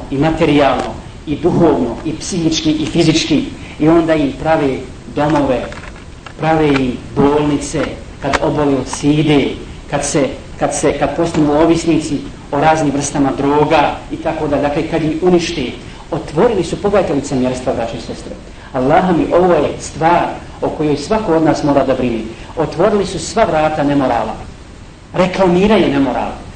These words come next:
Reklamiraju z-, stvari koje uništavaju. I alkohol, i duhan, i drogu i tako dalje. A onda,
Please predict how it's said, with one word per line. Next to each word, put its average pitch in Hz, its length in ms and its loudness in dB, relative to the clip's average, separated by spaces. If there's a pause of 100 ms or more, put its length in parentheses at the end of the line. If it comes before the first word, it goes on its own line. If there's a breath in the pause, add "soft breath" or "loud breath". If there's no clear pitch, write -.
(120)
Reklamiraju 185 800 2 (200)
z-, 160 340 -6
stvari 180 420 2
koje 151 120 0
uništavaju. 147 600 2 (340 loud breath)
I 208 100 4
alkohol, 143 600 0 (100)
i 185 80 0
duhan, 131 540 0
i 190 80 0
drogu 156 400 2
i 135 100 0
tako 160 260 2
dalje. 151 260 4 (340 loud breath)
A - 180 2 (200)
onda, 302 200 4